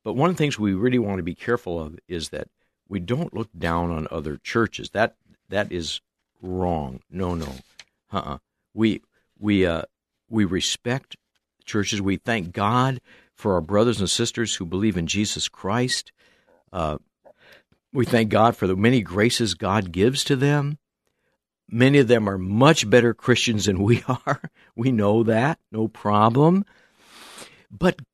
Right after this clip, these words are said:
Jesus gave us the church. That was his invention. That's how he was gonna continue his presence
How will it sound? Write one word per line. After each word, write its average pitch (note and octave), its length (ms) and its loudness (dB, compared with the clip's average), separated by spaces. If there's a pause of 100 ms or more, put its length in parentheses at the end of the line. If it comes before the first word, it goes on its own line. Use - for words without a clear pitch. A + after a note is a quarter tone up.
(220)
Jesus F#3 500 4
gave B2+ 360 2
us G#2+ 320 2 (120)
the B2 120 2
church. - 640 2
That A#2 160 4
was B2 160 4
his C3+ 240 4
invention. G2 760 2 (440)
That's B2 220 2
how A2+ 160 4
he B2+ 180 2
was B2+ 180 0
gonna G2+ 220 -2
continue A#2+ 580 2
his F#2 240 2
presence A2 840 -2